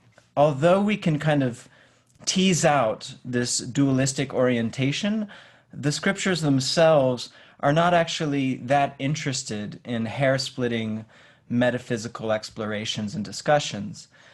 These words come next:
Um, but nonetheless, this kind of dualistic orientation animates them. Um, again, there's a couple passages in the earliest Shaiva Tantras that,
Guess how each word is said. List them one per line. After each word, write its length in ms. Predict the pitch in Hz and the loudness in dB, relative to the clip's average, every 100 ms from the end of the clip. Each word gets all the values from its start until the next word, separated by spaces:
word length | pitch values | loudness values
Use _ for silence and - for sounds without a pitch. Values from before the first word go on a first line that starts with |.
| - | -20
Um, 380 | - 123 131 131 | -2 0 0 0
but 260 | - 170 - | 2 2 2
nonetheless, 760 | 156 190 190 180 151 151 - | 0 2 4 6 6 4 -2
this 260 | - 131 135 | -10 -8 -4
kind 180 | - 147 | 0 0
of 140 | 120 | 0
dualistic 520 | 151 151 165 170 165 | 0 2 2 0 -4
orientation 840 | 147 143 131 127 139 127 131 120 117 - - _ _ _ | 0 2 2 0 -2 -2 -2 -2 -4 -14 -20 _ _ _
animates 500 | 139 135 117 95 - | 0 0 0 -4 -12
them. 260 | - - 110 _ _ _ _ - _ _ _ | -14 -14 -18 _ _ _ _ -20 _ _ _
Um, 540 | 127 123 120 120 110 - _ _ _ _ _ _ _ _ _ _ _ 147 | 0 2 2 -2 -4 -12 _ _ _ _ _ _ _ _ _ _ _ -6
again, 500 | 131 151 147 143 - | 0 2 4 0 -2
there's 240 | 127 127 | -4 -4
a 40 | - | -2
couple 340 | - 170 170 | -2 0 -2
passages 760 | - - 147 - 113 110 107 104 | -2 0 0 -2 -6 -6 -6 -4
in 140 | 120 | -2
the 140 | 113 - | -2 0
earliest 440 | 143 151 165 143 | 2 2 2 0
Shaiva 220 | - 120 113 | 2 2 0
Tantras 520 | 135 127 123 107 101 | 0 0 0 -4 -2
that, 340 | 110 104 - | 0 0 -2